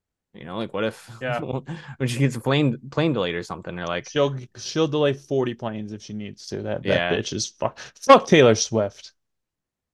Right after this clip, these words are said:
Speaker 1: That's true. Um, I'm reading now about Usher's halftime. You said "Yeah" is the song?
Speaker 2: That I like?
Speaker 1: No, the one that, like, was minus, was plus one hundred.
Speaker 2: My Way.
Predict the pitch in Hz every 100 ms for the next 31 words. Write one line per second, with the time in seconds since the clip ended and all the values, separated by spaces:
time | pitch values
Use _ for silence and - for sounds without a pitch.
0 | _ 104 - - 87 - _ _ _ _
1 | 104 104 101 95 - _ _ _ _ _
2 | _ _ _ _ - 117 113 117 127 131
3 | 123 120 107 101 - 98 98 95 - 131
4 | 123 139 - 107 107 147 - _ 131 131
5 | 139 139 160 165 190 - _ - _ _
6 | _ _ _ _ _ 131 143 123 123 143
7 | 196 220 - _ _ _ 123 131 113 117
8 | 117 110 101 107 98 - _ - 107 95
9 | 107 107 104 - 110 101 - 107 113 107
10 | 113 135 165 131 139 147 151 127 110 104
11 | 107